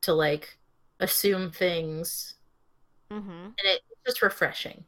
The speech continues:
Speaker 1: I, I enjoyed it. I recommend it. I should have saved that for things that I love this week, but too late.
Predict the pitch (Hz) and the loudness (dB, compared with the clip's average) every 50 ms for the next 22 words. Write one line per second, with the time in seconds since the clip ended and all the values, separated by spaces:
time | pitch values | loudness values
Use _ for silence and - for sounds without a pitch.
0 | _ - - 226 220 202 - - 208 208 196 185 - 127 107 - - - - - | _ -4 -2 0 0 2 2 2 2 2 0 0 0 0 0 0 -2 -2 -2 0
1 | 214 208 202 190 - 175 165 - - - - - - - - _ _ _ _ _ | 0 0 0 -2 -2 -6 -8 -8 -10 -10 -10 -10 -10 -10 -12 _ _ _ _ _
2 | _ _ _ - - - 240 247 247 247 - 202 190 180 175 180 160 - - - | _ _ _ -6 -4 0 2 2 2 4 4 2 2 2 2 0 0 0 0 0
3 | 170 - - 170 160 160 - - - - - - - - - - - - - - | 0 0 -2 -4 -6 -6 -6 -6 -4 -4 -4 -4 -4 -6 -8 -8 -10 -10 -8 -8
4 | - - - - - - - - - - - - - - - - - - - - | -10 -10 -10 -12 -10 -10 -10 -10 -10 -12 -20 -20 -20 -20 -20 -20 -20 -20 -20 -20
5 | - - - _ _ _ _ _ _ _ _ _ _ _ _ - - - 330 359 | -20 -20 -20 _ _ _ _ _ _ _ _ _ _ _ _ 0 2 6 6 6
6 | 349 - 180 - - - - - - - - | 6 4 2 0 -4 -4 -4 -2 -2 -2 -2